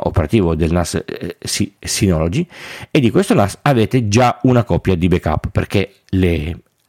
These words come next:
le cose si fanno sempre come si deve. Un tempo avreste cercato un modo di sincronizzare tutto il vostro archivio fotografico da P C e da telefono sul nas manualmente,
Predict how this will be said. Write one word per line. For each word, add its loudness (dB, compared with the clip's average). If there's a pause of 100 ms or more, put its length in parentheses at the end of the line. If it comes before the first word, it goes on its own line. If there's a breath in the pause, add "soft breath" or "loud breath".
le 2
cose -2
si -8
fanno -4
sempre -4
come -2
si -4
deve. 0 (920 loud breath)
Un 0
tempo 2
avreste 0
cercato -2
un 2
modo 4
di 4
sincronizzare -2
tutto -2
il 2
vostro 0
archivio 0
fotografico 0
da -4
P -8
C 0 (380)
e 0
da -2
telefono 0
sul -2
nas -2
manualmente, 0